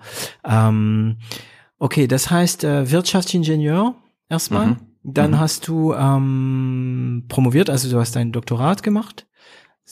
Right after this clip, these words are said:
Speaker 1: Doktorat, das sagt man so, ja. Mhm. Dein Doktorat gemacht. Ähm, was war das Thema?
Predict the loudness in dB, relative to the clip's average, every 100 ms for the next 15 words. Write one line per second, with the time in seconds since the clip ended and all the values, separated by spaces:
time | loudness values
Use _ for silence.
0 | -4 -4 -4 -4 0 0 -2 -4 -4 0
1 | -2 -4 -8 -8 0 2 2 -2 -16 -2
2 | 2 4 2 0 0 -2 0 -2 -2 -6
3 | -4 -2 0 -2 -2 0 0 0 2 2
4 | 2 0 -2